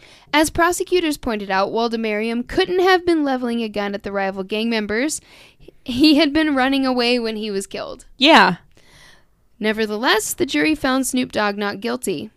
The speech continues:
Speaker 1: Later, as is so often the case with rich and powerful defendants and famous acquittals, the victim's family filed a wrongful death suit, and the case was settled out of court for an undisclosed sum of, sum of money.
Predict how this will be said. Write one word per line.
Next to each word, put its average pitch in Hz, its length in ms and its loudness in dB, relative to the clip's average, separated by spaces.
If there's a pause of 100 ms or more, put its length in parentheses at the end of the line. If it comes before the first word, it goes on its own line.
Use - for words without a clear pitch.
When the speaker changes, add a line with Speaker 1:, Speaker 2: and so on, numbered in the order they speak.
(960)
Speaker 1:
Later, 277 540 0 (440)
as 254 160 0
is 262 160 0
so 226 220 2
often 240 340 0
the 214 80 0
case 208 300 -4
with 208 160 -8
rich 196 240 -4
and 190 80 -4
powerful 190 560 -4
defendants 190 580 -6
and 185 140 -8
famous 185 320 -4
acquittals, 330 500 0 (440)
the 262 100 4
victim's 320 420 2
family 226 400 -2
filed 214 520 -2
a 208 80 -4
wrongful 196 400 -4
death 185 260 -4
suit, 160 300 -6
and 196 160 -4
the 196 40 -4
case 247 340 -4
was 247 120 -4
settled 214 420 -2
out 196 200 -2
of 196 120 -10
court 196 300 -2
for 190 120 -4
an 185 100 -4
undisclosed 185 760 -4
sum 175 300 -6
of, - 180 -10
sum 180 240 -6
of 170 140 -8
money. 247 460 -8